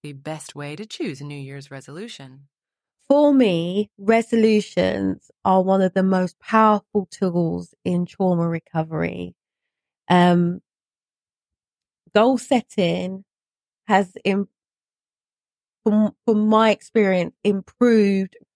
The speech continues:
Speaker 2: the recovery outcomes by thirty percent. So the best way to choose a New Year's resolution, in fact, any kind of resolution, is to identify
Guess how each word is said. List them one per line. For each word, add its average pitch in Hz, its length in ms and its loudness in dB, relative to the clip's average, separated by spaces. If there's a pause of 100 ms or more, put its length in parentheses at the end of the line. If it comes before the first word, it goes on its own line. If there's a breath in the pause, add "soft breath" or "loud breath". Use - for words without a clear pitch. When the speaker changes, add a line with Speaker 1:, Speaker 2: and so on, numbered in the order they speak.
(200)
Speaker 2:
the 175 100 -4
recovery 202 680 0
outcomes 180 680 -4
by 180 220 -2 (120)
thirty 180 480 0
percent. 160 500 -8 (680)
So 196 600 2
the 208 80 2
best - 380 0
way 220 320 4
to - 120 -12 (120)
choose 214 760 2 (140)
a 202 140 2
New 208 320 4
Year's 185 320 0
resolution, 180 760 -4
in 180 140 0
fact, - 300 2
any 247 240 4
kind 202 280 0
of 185 160 -2 (760)
resolution, 180 960 -2
is 190 220 -6
to - 300 -2
identify 196 1000 0